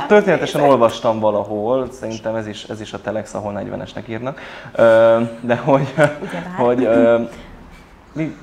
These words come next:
Speaker 1: mi volt a legutóbbi ilyen, ami, ami mondjuk publikus, amit így, amit el kellett mondani egymásnak, illetve ez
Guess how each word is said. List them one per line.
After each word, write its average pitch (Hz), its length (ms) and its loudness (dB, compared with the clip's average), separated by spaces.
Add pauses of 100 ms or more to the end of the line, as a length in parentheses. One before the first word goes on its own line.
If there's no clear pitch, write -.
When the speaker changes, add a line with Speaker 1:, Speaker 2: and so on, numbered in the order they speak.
(100)
Speaker 1:
mi 180 120 -4
volt 123 240 0
a 110 40 -2
legutóbbi 101 800 -4
ilyen, 98 460 -4
ami, 98 340 -6
ami 107 160 -4
mondjuk 110 240 -4
publikus, 104 580 -8
amit 101 220 -6
így, 101 140 -6 (260)
amit 107 240 -6
el 95 260 -2
kellett 95 320 -8
mondani 101 320 -6
egymásnak, 120 400 -2
illetve 123 340 -2
ez 113 120 -4